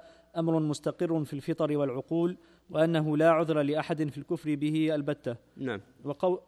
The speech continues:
Speaker 1: قوله تعالى: "يا أيها الذين آمنوا"، يعني يوم الميثاق، "آمنوا بالله ورسوله".
Speaker 2: هذه بعض الآيات اللي، الخمسة وعشرين اللي قالها قتادة. ال-، الأولى واضحة، اللي بعدها:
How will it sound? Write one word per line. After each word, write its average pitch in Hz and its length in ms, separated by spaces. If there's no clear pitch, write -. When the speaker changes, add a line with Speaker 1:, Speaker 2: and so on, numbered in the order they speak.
Speaker 1:
قوله 170 360
تعالى: 165 640
"يا 170 200
أيها 165 300
الذين 156 380
آمنوا"، 165 580
يعني 160 460
يوم 160 240
الميثاق، 151 680
"آمنوا 160 400
بالله 151 420
ورسوله". 143 500
Speaker 2:
هذه 165 120
بعض 165 220
الآيات 151 360
اللي، 139 220
الخمسة 147 340
وعشرين 143 220
اللي 131 120
قالها 127 440
قتادة. 117 480
ال-، 117 300
الأولى 156 360
واضحة، 135 360
اللي 135 120
بعدها: 160 400